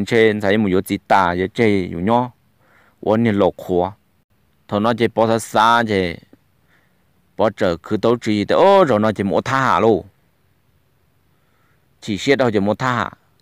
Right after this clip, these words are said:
chỉ mua nhiều tu chỉ mua tha hà luôn. Rồi nó lâu ấy họ chỉ mua tu dù dù nó lò, dù không ổn định mùa, dù không mua như lì nó, nó nè.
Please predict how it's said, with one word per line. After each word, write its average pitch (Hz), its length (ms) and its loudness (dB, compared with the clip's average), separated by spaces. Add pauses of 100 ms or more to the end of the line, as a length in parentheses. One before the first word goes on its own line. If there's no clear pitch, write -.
(120)
chỉ 107 100 -8
mua 120 140 0
nhiều 92 180 -4
tu 131 240 0
chỉ 110 80 -4
mua 85 120 -6
tha 120 180 -2
hà 85 120 0
luôn. 95 160 -4 (960)
Rồi 95 120 -2
nó 120 160 0
lâu 120 320 4
ấy 101 120 0
họ 110 240 -2
chỉ 107 100 -6
mua 117 320 0 (500)
tu 147 120 2
dù 127 180 2
dù 101 200 -2
nó 104 140 -2
lò, 92 300 -2
dù 95 200 -6
không 104 300 -2 (840)
ổn 113 200 -2
định 120 240 4
mùa, 104 120 0
dù 98 140 -2
không 113 180 0
mua 123 100 0
như 123 140 0
lì 113 200 0
nó, 117 340 0 (260)
nó 92 120 -12
nè. 113 180 0